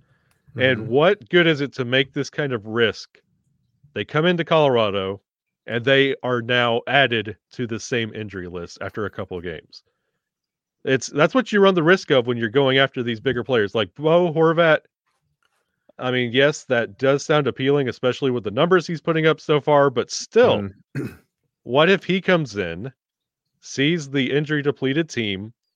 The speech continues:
Speaker 1: wants to step in there, show out, and then blows a knee?
Speaker 2: Yeah, but you can't, you can't make moves with, with that. Be, like, that, that's any move ever made. You can't really say, like, "Uh, I wanna make this move, but I'm afraid he's gonna get injured."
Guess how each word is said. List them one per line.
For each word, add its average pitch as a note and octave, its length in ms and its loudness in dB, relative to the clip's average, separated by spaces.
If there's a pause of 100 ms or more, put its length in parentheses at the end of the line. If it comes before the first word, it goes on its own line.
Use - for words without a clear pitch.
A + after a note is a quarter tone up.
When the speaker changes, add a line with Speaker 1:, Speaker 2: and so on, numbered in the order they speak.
(140)
Speaker 1:
wants A#2+ 180 -2
to A#2 80 -12
step C#3+ 340 0
in C#3 160 2
there, A#2+ 320 0
show C#3+ 400 0
out, A2+ 320 2 (300)
and A#2+ 140 -2
then C#3 340 2 (800)
blows C3+ 300 2
a C#3+ 60 0
knee? G2+ 340 -4 (760)
Speaker 2:
Yeah, F3+ 320 2
but D#3 140 2
you F#3 120 4
can't, D#3 520 2
you D3+ 100 2
can't C#3+ 240 2
make B2+ 160 2
moves A2 640 2
with, G#2+ 400 0
with A2 280 0
that. G2+ 380 4
Be, A2+ 200 -4
like, G#2 320 -2 (520)
that, G3+ 180 2
that's A3 280 2
any C#3 300 4
move A2 460 2
ever G2+ 260 -2
made. F2+ 260 -2
You A2+ 80 -4
can't D3+ 200 2
really A#2+ 240 4
say, G2 580 2
like, F#2+ 240 0
"Uh, A#2+ 40 2
I G#2+ 360 4
wanna G#2+ 180 0
make G2+ 140 -2
this G2 140 -8
move, G2+ 240 -2
but G2+ 80 -2
I'm F#2+ 100 -2
afraid G2 240 0
he's G2 80 -4
gonna F#2 160 -4
get F2+ 140 -6
injured." E2+ 320 -10